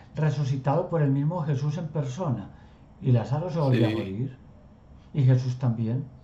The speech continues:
Speaker 2: Sí, claro. Pero es como usted dice,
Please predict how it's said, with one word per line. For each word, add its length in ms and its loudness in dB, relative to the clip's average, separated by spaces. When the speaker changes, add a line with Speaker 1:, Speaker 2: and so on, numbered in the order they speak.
Speaker 2:
Sí, 260 -8
claro. 520 2
Pero 160 -2
es 100 -10
como 200 0
usted 280 0
dice, 460 0